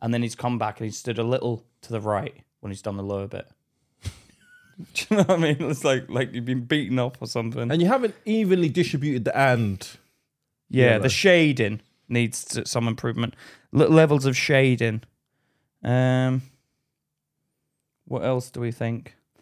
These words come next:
Speaker 1: He's done your afro really, like, the afro is
Speaker 2: And you,
Speaker 1: good.
Speaker 2: you, you're giving him some grey hair.
Speaker 1: No, I think that's the shine he's given. It's not
Speaker 2: No,
Speaker 1: grey.
Speaker 2: no, no, no, that's, that's, that's, that's, no, that's grey.
Speaker 1: No, it's the shine.
Speaker 2: No, no, that's grey.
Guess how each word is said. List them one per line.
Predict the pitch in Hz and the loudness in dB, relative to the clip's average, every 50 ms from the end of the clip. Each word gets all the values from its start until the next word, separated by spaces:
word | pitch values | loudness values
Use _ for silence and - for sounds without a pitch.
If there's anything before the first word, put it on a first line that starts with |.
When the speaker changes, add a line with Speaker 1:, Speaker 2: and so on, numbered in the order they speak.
| _ _ | _ _
Speaker 1:
He's | - 196 196 | 2 2 4
done | - 277 277 302 285 | 4 4 4 4 4
your | 254 220 208 | 4 4 4
afro | 226 269 247 - - 156 131 117 | 4 2 0 -2 -2 0 0 0
really, | 127 139 147 160 175 170 170 165 160 156 151 143 143 135 139 - _ - | 0 0 2 2 4 4 4 4 2 2 2 0 -2 -2 -6 -10 _ -4
like, | 139 135 131 135 - | -2 -2 -2 -2 -2
the | - 160 - - | -2 -2 2 4
afro | 185 214 214 - - 139 117 | 4 2 2 0 -2 -4 -2
is | 110 139 | 0 0
Speaker 2:
And | 160 | 0
you, | 180 - | 0 0
Speaker 1:
good. | 139 165 - | -2 -4 -4
Speaker 2:
you, | 151 127 127 | -6 -6 -6
you're | 156 143 | -6 -6
giving | 160 190 165 151 | -6 -4 -2 -2
him | 139 151 143 | -2 -2 -2
some | 127 135 123 | -2 -2 -2
grey | 120 143 143 139 135 | -2 0 0 0 0
hair. | 127 139 135 127 107 98 92 - _ _ _ _ _ _ - | 0 0 -2 -2 -2 -4 -6 -10 _ _ _ _ _ _ -2
Speaker 1:
No, | - 151 170 - 156 | 2 2 4 4 4
I | 151 165 | 4 2
think | 151 185 185 160 | 2 2 0 0
that's | 160 139 - | -2 -2 -2
the | - 143 | -4 -4
shine | - - - 160 147 139 131 127 | -2 0 2 2 2 2 2 2
he's | 123 113 - | 0 0 -2
given. | - 120 107 107 107 107 110 - | -2 -4 -4 -4 -6 -8 -10 -10
It's | - - | -6 -4
not | 139 123 | -4 -2
Speaker 2:
No, | - 131 | 0 2
Speaker 1:
grey. | 117 113 107 110 | 2 2 2 2
Speaker 2:
no, | 113 107 | 0 -2
no, | 104 104 | -2 -4
no, | 107 101 | -4 -6
that's, | 101 98 _ - | -8 -10 _ -14
that's, | 110 110 107 | -16 -14 -14
that's, | - 117 107 _ _ _ - | -14 -16 -16 _ _ _ -16
that's, | 104 107 - _ _ - | -16 -16 -16 _ _ -14
no, | 101 98 | -12 -12
that's | 101 101 - _ | -12 -12 -14 _
grey. | - - 98 90 90 90 87 _ _ _ _ _ _ _ _ _ _ _ _ _ _ _ | -10 -8 -6 -6 -6 -8 -12 _ _ _ _ _ _ _ _ _ _ _ _ _ _ _
Speaker 1:
No, | - 135 135 131 | -8 -6 -6 -6
it's | 120 - - | -6 -8 -8
the | 135 | -10
shine. | 127 - - 147 147 147 131 113 107 104 101 - - | -8 -6 -4 -4 -2 -2 -2 -4 -4 -6 -8 -10 -10
Speaker 2:
No, | 104 110 117 | -6 -6 -4
no, | 113 110 104 101 | -4 -4 -4 -4
that's | 101 101 98 - | -4 -6 -8 -10
grey. | _ - 101 98 92 90 95 | _ -10 -8 -6 -6 -8 -10